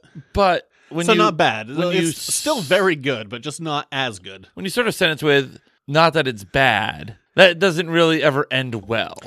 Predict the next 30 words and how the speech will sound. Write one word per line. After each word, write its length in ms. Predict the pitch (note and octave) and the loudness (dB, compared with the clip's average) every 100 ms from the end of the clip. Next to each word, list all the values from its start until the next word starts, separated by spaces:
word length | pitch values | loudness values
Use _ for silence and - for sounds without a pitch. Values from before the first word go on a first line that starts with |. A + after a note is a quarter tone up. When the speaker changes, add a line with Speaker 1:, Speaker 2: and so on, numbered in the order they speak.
| - | -12
Speaker 2:
Well, 160 | B3+ C4+ | -2 -2
uh, 140 | A#3+ | -2
'cause 220 | A#3 B3 A3 | -6 -4 -2
I 100 | A3 | -2
still 280 | - B3 | -4 -4
enjoyed 280 | A#3 G3+ G#3 | -4 -4 -6
the 80 | F#3 | -6
show. 380 | - C#4 G2+ - _ | -6 -6 -6 -12 _
Like, 160 | C#3+ C3+ | -6 -4
Speaker 1:
Okay. 160 | D#3+ | -2
Speaker 2:
I, 140 | - E3+ | -2 -4
I, 60 | D#3+ | -2
I'm 120 | E3 | -4
not 160 | E3+ | -4
trying 180 | E3 E3 | -4 -6
to, 60 | D#3 | -4
like, 140 | C#3+ | -6
put 120 | C3+ C#3+ | -6 -8
it 40 | |
down 140 | C3+ C#3 | -4 -4
and 60 | |
be 40 | C3+ | -4
like, 120 | C3+ | -8
"This 140 | C4+ G3+ | -6 -6
is 140 | D#3 | -4
the 80 | D#3+ | -4
worst 260 | D#3 E3 - | -4 -6 -6
thing 140 | F3+ | -6
ever," 180 | D#3+ A2+ | -6 -6
blah. 380 | B2 A3 D3+ | -8 -6 -6